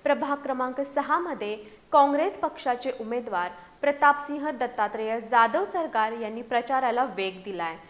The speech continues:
आज सिद्धार्थनगर परिसरात झालेल्या प्रचार फेरीला नागरिकांचा उत्स्फूर्त प्रतिसाद लाभला असून घरोघरी जाऊन मतदारांशी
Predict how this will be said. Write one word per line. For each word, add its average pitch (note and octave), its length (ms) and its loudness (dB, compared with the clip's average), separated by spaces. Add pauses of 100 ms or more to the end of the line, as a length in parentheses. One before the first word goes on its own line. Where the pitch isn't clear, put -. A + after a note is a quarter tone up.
(220)
आज G3+ 120 0
सिद्धार्थनगर C4+ 800 -4
परिसरात A#3+ 1000 -4
झालेल्या D4+ 420 4
प्रचार C#4 460 2
फेरीला A#3 420 -2
नागरिकांचा A3+ 800 -2 (100)
उत्स्फूर्त F#4 500 -2
प्रतिसाद B3+ 540 -2
लाभला G#3+ 340 0
असून A3+ 340 -2 (360)
घरोघरी D#4+ 580 2
जाऊन B3+ 460 2
मतदारांशी A#3+ 680 -2